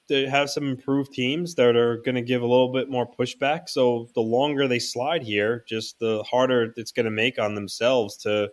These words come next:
you know, to make sure that they're shoo-in for the playoffs. I mean, there's improved teams. I mean,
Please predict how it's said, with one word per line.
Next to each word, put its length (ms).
you 60
know, 200
to 160
make 240
sure 300
that 140
they're 140
shoo-in 440
for 100
the 80
playoffs. 500
I 40
mean, 140
there's 160
improved 380
teams. 380
I 40
mean, 220